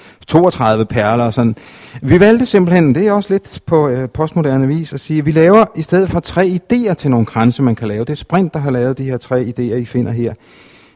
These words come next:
Øh, hvor man altså kan gå ind, og de der perler kan man købe i enhver, øh, velassorteret boghandel, eller en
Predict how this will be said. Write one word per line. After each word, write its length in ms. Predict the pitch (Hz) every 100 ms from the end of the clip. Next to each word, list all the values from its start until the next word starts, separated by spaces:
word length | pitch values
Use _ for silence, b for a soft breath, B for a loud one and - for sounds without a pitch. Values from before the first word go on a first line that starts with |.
| _
Øh, 180 | 117 113
hvor 100 | 123
man 100 | 160
altså 220 | 160 156
kan 140 | 165 160
gå 120 | 160
ind, 300 | 180 214 196 -
og 140 | 131
de 80 | 190
der 100 | 190
perler 380 | - 127 139 165
kan 120 | 135
man 100 | 110
købe 580 | 123 135 143 110 95 104
i 20 |
enhver, 460 | 107 127 135 107 107
øh, 180 | 101 98 85 90 101 B B - - 107
velassorteret 580 | 117 131 120 110 120 107
boghandel, 520 | 113 120 123 107 107
eller 220 | 104 101
en 400 | 101 101 98 101